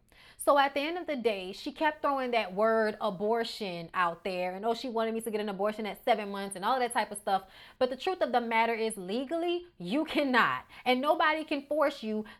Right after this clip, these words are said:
to have an abortion, okay? So it's either you're going to get one or you're not. But nobody is going to force you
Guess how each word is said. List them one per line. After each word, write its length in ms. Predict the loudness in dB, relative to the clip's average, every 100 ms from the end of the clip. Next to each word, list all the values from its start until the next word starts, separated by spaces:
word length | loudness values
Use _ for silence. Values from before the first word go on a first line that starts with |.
| 0
to 100 | 0
have 360 | 2 4 4
an 140 | 2 -4
abortion, 500 | -2 -2 -4 -14 -20 -20 -6
okay? 400 | -2 2 2 0 -10
So 180 | 2 4
it's 120 | 4
either 240 | 2 2 4
you're 380 | 4 2 4
going 300 | 4 0 0
to 100 | -2
get 260 | -2 0 0
one 320 | 0 0 0 2
or 140 | 2
you're 160 | 2 -2
not. 440 | -2 -2 -2 -2
But 280 | 2 2 2
nobody 420 | 2 4 2 2
is 100 | -2
going 260 | -4 -8 -6
to 120 | -8
force 460 | -4 2 2 2 -4
you 160 | -8